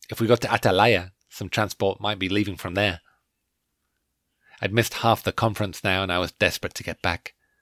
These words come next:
We crossed a river, getting our feet wet, and we were tired and fed up. After about an hour, the first truck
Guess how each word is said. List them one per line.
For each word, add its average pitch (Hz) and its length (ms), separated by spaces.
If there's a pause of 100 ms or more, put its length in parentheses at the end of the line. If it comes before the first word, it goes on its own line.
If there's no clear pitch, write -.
(760)
We 120 80
crossed - 300
a 104 60
river, 110 320
getting 101 260
our 92 80
feet 101 280
wet, 101 360
and 87 100
we 87 80
were 87 100
tired 95 420
and 82 140
fed 92 220
up. - 200 (1300)
After 123 180
about 107 200
an 95 100
hour, 104 300
the 92 120
first - 320
truck - 160